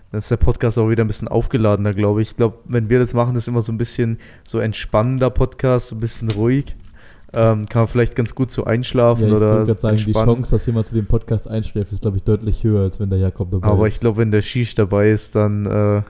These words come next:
Speaker 1: ist wieder ein bisschen mehr Unterhaltungspodcast, ein bisschen aufregender.
Speaker 2: <laughs>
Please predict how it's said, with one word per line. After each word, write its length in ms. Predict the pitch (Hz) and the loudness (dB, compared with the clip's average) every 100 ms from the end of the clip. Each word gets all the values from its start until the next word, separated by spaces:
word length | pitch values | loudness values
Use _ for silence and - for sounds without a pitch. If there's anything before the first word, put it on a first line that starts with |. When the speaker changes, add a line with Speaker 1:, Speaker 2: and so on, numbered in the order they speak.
| - - | -12 -10
Speaker 1:
ist 120 | 113 | -8
wieder 140 | 113 113 | -2 0
ein 60 | |
bisschen 320 | 101 110 117 104 | 0 -4 -4 0
mehr 160 | 107 | 0
Unterhaltungspodcast, 1160 | 104 101 101 110 113 104 - 113 - 110 107 - | 0 -2 0 0 0 -4 -2 -2 -2 -4 -4 -4
ein 60 | |
bisschen 220 | 107 - 110 | -10 -8 0
aufregender. 640 | 110 - 113 - 107 | 2 4 4 4 2
Speaker 2:
<laughs> 40 | 107 | 2